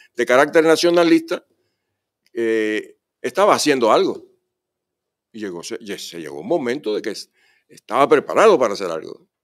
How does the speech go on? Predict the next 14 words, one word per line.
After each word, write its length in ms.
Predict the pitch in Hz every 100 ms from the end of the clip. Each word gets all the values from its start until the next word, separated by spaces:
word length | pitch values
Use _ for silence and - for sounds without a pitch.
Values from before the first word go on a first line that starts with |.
| _ _
Yo 160 | 107 104
tuve 380 | 92 85 - -
conocimiento 640 | 165 143 110 85 82 120
de 120 | 113
muchas 280 | 131 - 170
cosas 300 | - 123 120
de 60 | 233
esas. 240 | - _ _ _ _ _ _ _ _ _ _
¿Qué 120 | -
pasó? 440 | - 202 - 95 _ _ _ _ _ _ _ _ _ _ _ _ _ _ _ _ _ 87 -
Entraron 440 | 71 - 80 87
los 100 | 101
doble 240 | 123 135
agentes. 480 | 147 170 - - -